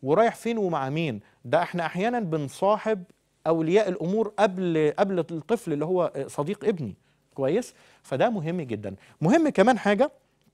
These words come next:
ال-، إن أنا أزرع في ابني الثقة وأخل-، وأعلمه إزاي يدافع عن نفسه. آه، أخليه واثق من نفسه كده،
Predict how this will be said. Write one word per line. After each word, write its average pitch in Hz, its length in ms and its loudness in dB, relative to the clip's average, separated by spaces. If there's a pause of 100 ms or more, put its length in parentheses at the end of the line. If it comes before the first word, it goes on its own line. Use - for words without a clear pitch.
(1300)
ال-، 147 800 4 (100)
إن 151 300 0
أنا 262 460 0 (240)
أزرع 214 540 0 (200)
في - 220 -6
ابني 196 520 0
الثقة 147 600 0 (340)
وأخل-، 139 560 0
وأعلمه 160 420 2
إزاي 156 280 0
يدافع 160 280 2
عن 117 160 -2
نفسه. 117 300 -4 (640)
آه، 131 160 2
أخليه 147 300 0
واثق 160 300 4
من 127 60 0
نفسه 156 220 -2
كده، 175 240 0